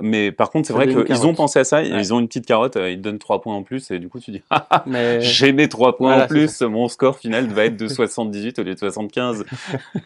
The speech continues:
Speaker 2: <laughs> Mais voilà, c'est, euh, c'est ambitieux, mais ça rajoute un petit peu pour les gens qui maîtrisent. Après, moi, je suis quelqu'un qui a moyennement aimé le jeu au final,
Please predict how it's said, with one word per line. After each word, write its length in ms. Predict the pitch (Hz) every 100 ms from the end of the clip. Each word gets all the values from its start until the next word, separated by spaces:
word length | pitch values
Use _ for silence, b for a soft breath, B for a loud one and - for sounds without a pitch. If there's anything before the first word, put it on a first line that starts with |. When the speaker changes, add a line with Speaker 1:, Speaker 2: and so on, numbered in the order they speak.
| -
Speaker 2:
<laughs> 480 | - - - - -
Mais 120 | 123
voilà, 200 | 131 110
c'est, 260 | - 123 117
euh, 280 | 117 113
c'est 140 | 113 139
ambitieux, 300 | 139 143 185
mais 60 |
ça 140 | 147 131
rajoute 380 | 131 127 131 135
un 60 | 123
petit 140 | 139
peu 160 | 127 156
pour 160 | 139
les 200 | 123 123
gens 120 | 135
qui 100 | 135
maîtrisent. 280 | 123 - 98 B B B
Après, 360 | - - 240 269
moi, 120 | 247
je 60 | -
suis 120 | 160
quelqu'un 460 | 165 151 - 175 170
qui 300 | - 147 127
a 120 | 123
moyennement 580 | 131 147 156 147 143 139
aimé 340 | 139 135 135 139
le 180 | 131 127
jeu 120 | 127
au 40 | 127
final, 340 | - 165 269